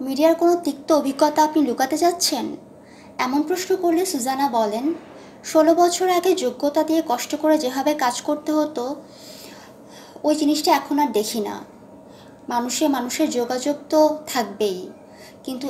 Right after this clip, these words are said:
এখন যোগাযোগ ও যোগ্যতার চেয়ে মানুষের সঙ্গে ব্যক্তিগত relation প্রাধান্য পাচ্ছে। যার সাথে যার relation,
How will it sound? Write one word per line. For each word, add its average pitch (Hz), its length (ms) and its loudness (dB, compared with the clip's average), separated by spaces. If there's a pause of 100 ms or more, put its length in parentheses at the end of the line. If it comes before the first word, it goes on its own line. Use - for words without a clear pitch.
এখন 220 360 -2
যোগাযোগ 247 560 0
ও 294 60 2
যোগ্যতার 285 1000 0
চেয়ে 262 260 -4
মানুষের 233 340 -8
সঙ্গে 285 280 -2
ব্যক্তিগত 277 520 -4
relation 262 440 -2
প্রাধান্য 226 480 -2
পাচ্ছে। 208 480 -4 (720)
যার 240 200 0
সাথে 285 320 -2
যার 294 240 2
relation, 254 480 0